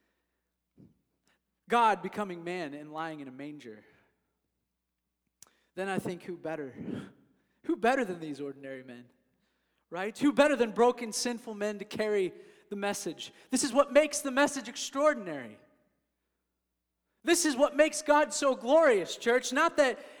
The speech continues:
any of us are worthy. Not that any of us are worthy of the saving benefits of Jesus. Not that any of us are worthy of being carriers of the message of Jesus.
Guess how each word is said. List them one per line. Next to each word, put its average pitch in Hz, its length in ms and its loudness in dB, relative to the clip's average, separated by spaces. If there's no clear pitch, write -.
any 349 260 4
of 202 160 4
us 180 220 2
are 214 80 2
worthy. 202 460 2
Not 330 160 6
that 339 180 0
any 349 280 4
of 262 120 4
us 226 220 4
are 247 80 4
worthy 262 360 4
of 208 80 0
the 220 60 -2
saving 240 380 2
benefits 233 400 -2
of 202 80 -10
Jesus. 196 400 -4
Not 330 100 6
that 320 160 0
any 359 200 2
of 311 100 4
us 285 180 4
are 262 60 2
worthy 240 340 4
of 226 100 0
being 226 220 -2
carriers 233 560 2
of 208 80 -4
the 208 60 -6
message 208 340 -4
of 180 80 -16
Jesus. 156 720 -12